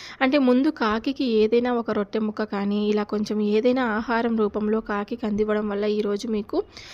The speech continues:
ఏదైతే ఆర్థికపరమైనటువంటి, వాటికి సంబంధించినటువంటి ఒత్తిళ్ళు ఉన్నాయో, అవన్నీ మీకు, వాటి నుండి కొంచెం విముక్తి అయితే మీకు లభిస్తుందండి. ఆధ్యాత్మిక పరిణామాలు ఈరోజు మీకు అన్నీ కూడా అందుబాటులో, మీరు మనసును ప్రశాంతంగా ఉంచుకోవడానికి మీరు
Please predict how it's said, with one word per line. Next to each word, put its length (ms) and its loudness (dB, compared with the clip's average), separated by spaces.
ఏదైతే 560 2
ఆర్థికపరమైనటువంటి, 1400 -2
వాటికి 400 -4
సంబంధించినటువంటి 1200 -4
ఒత్తిళ్ళు 400 4
ఉన్నాయో, 540 2
అవన్నీ 380 2
మీకు, 520 2
వాటి 260 -2
నుండి 180 0
కొంచెం 360 0
విముక్తి 380 2
అయితే 140 2
మీకు 200 0
లభిస్తుందండి. 720 0
ఆధ్యాత్మిక 560 -2
పరిణామాలు 580 0
ఈరోజు 320 2
మీకు 240 0
అన్నీ 260 0
కూడా 180 0
అందుబాటులో, 500 -2
మీరు 160 2
మనసును 400 -2
ప్రశాంతంగా 600 -2
ఉంచుకోవడానికి 720 -4
మీరు 240 0